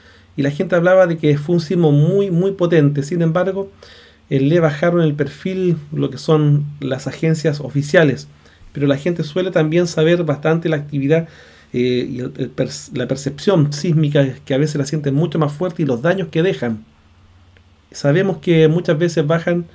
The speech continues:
todo lo que es con ello. Sí, sabemos muy bien lo que dijo Carlos Muñoz Ferrada. Tenemos un programa especial, como nos dice Enrique aquí, sobre él en el canal. Búsquenlo. Hay mucha información sobre eso. Así que en el canal tenemos un, un apartado especial allí. Búsquenlo.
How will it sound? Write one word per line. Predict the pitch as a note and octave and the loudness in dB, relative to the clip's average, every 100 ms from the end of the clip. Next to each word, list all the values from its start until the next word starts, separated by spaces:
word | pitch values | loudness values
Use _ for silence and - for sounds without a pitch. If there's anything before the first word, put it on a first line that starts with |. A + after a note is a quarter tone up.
| - _ _ | -20 _ _
todo | - F#3+ | -4 -2
lo | F#3 | 0
que | D#3 D#3+ | 0 0
es | D#3+ - - - | 0 -4 -16 -2
con | C#3 | 0
ello. | B2+ A2+ A2 - - - - | 2 0 -4 -10 -20 -20 -20
Sí, | - G3+ E3 | -4 0 2
sabemos | C#3+ D#3 F3+ | 2 2 4
muy | D#3+ F3 | 4 4
bien | F#3+ | 2
lo | F#3+ | 0
que | E3+ | 0
dijo | D#3+ E3 | 0 0
Carlos | D#3+ D#3+ D3+ | 0 2 2
Muñoz | D3+ D3 | 0 0
Ferrada. | - D#3 F3 F3 | 0 2 2 2
Tenemos | D3+ D#3+ D#3+ | 2 4 2
un | D3 | 0
programa | D3 C#3 D#3+ | 2 4 4
especial, | D#3 D3 C3 E3+ F3 | 2 -2 -2 0 0
como | D#3 | 0
nos | C#3 C#3 | 0 0
dice | D3 | -2
Enrique | C#3+ D3+ D3 | -2 -2 -4
aquí, | C#3+ F3 E3+ - - _ | -4 -6 -6 -16 -20 _
sobre | - D#3+ D3 C#3+ D#3 | 4 4 8 6 6
él | F#3+ F3+ | 4 -2
en | C3+ | -2
el | C#3 | 0
canal. | C#3 D#3 F3+ | 2 4 4
Búsquenlo. | D3 G#3+ G#3+ C#3+ A#2+ A2 | 4 2 2 0 0 -4
Hay | A#2+ | -4
mucha | B2+ F#3 G#3+ G#3 - - - | -2 0 0 -2 -2 -12 -4
información | D3 E3 D3 D3 F#3+ F#3+ - - - | -2 0 -2 0 -2 -4 -12 -20 -20
sobre | - E3 D#3 E3+ | -2 2 4 4
eso. | E3 D3 | 2 -2
Así | D3 | -4
que | E3 | -2
en | D3+ | 0
el | D3+ | 0
canal | D3+ F3 | 0 -2
tenemos | E3+ D#3+ E3+ D#3 | -2 -2 0 2
un, | D3+ D3 | 0 -4
un | D#3 C#3+ | -2 0
apartado | C#3+ C#3+ D#3+ D#3 | 2 2 2 2
especial | D3 D3 E3 | 0 0 2
allí. | D3+ C#3 - | 4 2 -2
Búsquenlo. | D3 C3+ D3+ - A#2+ A2+ G#2+ | -6 -2 0 0 0 -4 -4